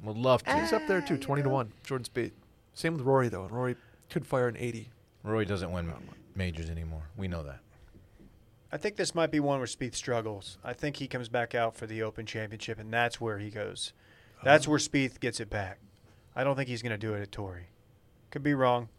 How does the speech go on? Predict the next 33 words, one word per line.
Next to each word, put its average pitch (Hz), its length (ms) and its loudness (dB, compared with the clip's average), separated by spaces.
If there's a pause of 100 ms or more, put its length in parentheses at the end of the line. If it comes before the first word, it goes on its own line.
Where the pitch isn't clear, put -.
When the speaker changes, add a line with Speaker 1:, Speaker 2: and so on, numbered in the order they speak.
(480)
Speaker 3:
In 127 80 -14
fact, 117 180 0
I 117 60 2
will 117 220 4
be 110 80 -4
wrong. 104 260 -2
I'm 104 140 -6
normally 107 300 -4
wrong 104 280 -2
about 101 180 -4
every 104 180 -4
prediction 104 440 -8
on 104 80 -10
this 95 120 -8
pod. 92 260 -6 (200)
Speaker 2:
What 139 120 6
are - 40 10
they 143 60 8
doing? 143 200 4
Speaker 3:
So. 95 160 0
Speaker 2:
Po-, 127 180 2
what's, 139 240 0
what's, 135 140 -8 (420)
we're 139 140 0
gonna 143 120 2
hear 127 140 4
the 123 100 2
word 123 360 2
Poa, 131 500 2 (120)
Poa 143 240 4
Anna 139 320 -4 (240)
this - 180 -6
week. 147 320 -8